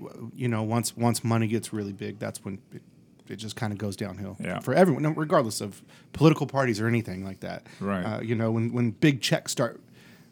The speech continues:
Speaker 1: coming in front of your face, you might, your mind might change about some of your view-, your viewpoints, you know, to where you just kinda hit, hitting it, uh, one specific way. But
Speaker 2: Yeah, whoever
Speaker 1: yeah.
Speaker 2: came up with the term, uh, term limits, that's, that's a good thing.
Speaker 1: <laughs>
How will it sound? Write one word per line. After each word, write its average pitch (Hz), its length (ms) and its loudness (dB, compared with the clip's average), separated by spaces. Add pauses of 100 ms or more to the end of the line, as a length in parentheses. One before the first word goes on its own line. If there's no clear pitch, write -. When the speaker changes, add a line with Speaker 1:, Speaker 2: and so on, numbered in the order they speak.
(140)
Speaker 1:
coming 131 200 4
in 120 60 4
front 120 200 2
of - 20 6
your 113 80 4
face, 131 360 4
you 139 60 0
might, 135 160 2
your 127 80 2
mind 151 260 10
might 123 200 6
change 185 260 4
about 117 300 2
some 127 160 2
of 107 100 -2
your 113 120 2
view-, 156 180 2
your 156 200 4
viewpoints, 160 720 -6
you 104 60 -4
know, 110 160 -4
to 110 160 -8
where 101 120 -4
you 101 100 -4
just 98 200 -8
kinda 92 300 -6 (1160)
hit, 113 200 -4
hitting 107 340 -2
it, 101 160 -2 (120)
uh, 98 180 -6
one 104 140 -4
specific - 360 -10
way. 101 140 -4
But 95 240 -10
Speaker 2:
Yeah, 107 180 4
whoever 113 360 2
Speaker 1:
yeah. - 80 -8
Speaker 2:
came 113 160 4
up 98 120 0
with 92 120 -6
the 95 80 0
term, 101 480 0
uh, 92 160 0
term 120 320 2
limits, 80 500 -4
that's, 107 280 -2
that's 110 280 -6
a 117 60 -4
good 92 240 0
thing. 76 380 -6
Speaker 1:
<laughs> - 40 -20